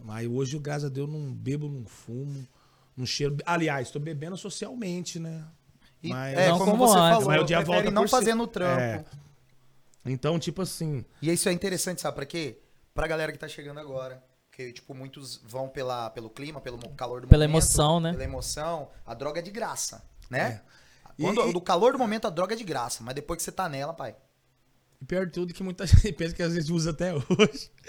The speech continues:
Speaker 1: É
Speaker 2: Pensa
Speaker 1: complicado.
Speaker 2: ainda?
Speaker 1: Ave Maria. E aí, D J, calma aí.
Speaker 2: É muito difícil
Speaker 1: Ave
Speaker 2: ver ele
Speaker 1: Maria,
Speaker 2: bebendo
Speaker 1: cara.
Speaker 2: em festa aí.
Speaker 1: Não, é, é complicado, cara. Mas eu usei durante quatro anos, não tenho vergonha de falar, não.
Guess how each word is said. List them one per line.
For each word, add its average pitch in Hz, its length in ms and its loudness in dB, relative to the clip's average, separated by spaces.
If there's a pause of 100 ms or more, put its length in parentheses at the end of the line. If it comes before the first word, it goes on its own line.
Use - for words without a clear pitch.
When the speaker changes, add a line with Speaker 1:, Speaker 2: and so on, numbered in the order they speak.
(340)
Speaker 1:
É - 80 -6
Speaker 2:
Pensa 254 300 4
Speaker 1:
complicado. 302 480 12
Speaker 2:
ainda? 349 480 -6
Speaker 1:
Ave 208 420 -2
Maria. 277 380 -6
E 202 140 -6
aí, 247 60 -8
D 247 100 -10
J, 214 220 -6
calma 202 400 -12
aí. 185 140 -10
Speaker 2:
É 294 80 -4
muito 262 260 0
difícil 277 380 -6
Speaker 1:
Ave 226 120 -2
Speaker 2:
ver 240 60 0
ele 233 80 -6
Speaker 1:
Maria, 220 180 -4
Speaker 2:
bebendo 175 180 -2
Speaker 1:
cara. 247 200 0
Speaker 2:
em 196 60 -6
festa 180 440 -4
aí. 180 140 -8
Speaker 1:
Não, 160 300 -4
é, 165 300 0
é 151 40 -2
complicado, 165 720 -6
cara. 135 220 -8
Mas 143 300 -4
eu 156 120 0
usei 151 320 0
durante 151 320 0
quatro 139 360 -6
anos, 156 200 -6
não 240 100 -8
tenho 214 200 -4
vergonha 139 280 0
de 135 60 0
falar, 139 280 -6
não. 165 240 -10